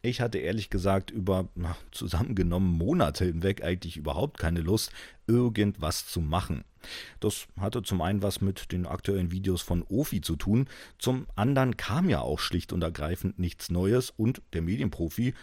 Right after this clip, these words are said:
hatte sich ja eigentlich weitestgehend aus dem Netz zurückgehalten. Das,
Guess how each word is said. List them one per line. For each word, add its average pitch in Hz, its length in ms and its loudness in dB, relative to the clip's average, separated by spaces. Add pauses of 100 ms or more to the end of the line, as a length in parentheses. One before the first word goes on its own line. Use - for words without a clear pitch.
(100)
hatte 92 280 -2
sich 95 220 -2
ja 92 260 0
eigentlich 80 680 -2
weitestgehend 82 680 -2
aus 76 220 -6
dem 73 140 -6
Netz 69 380 -8
zurückgehalten. 71 1000 -2 (840)
Das, - 380 0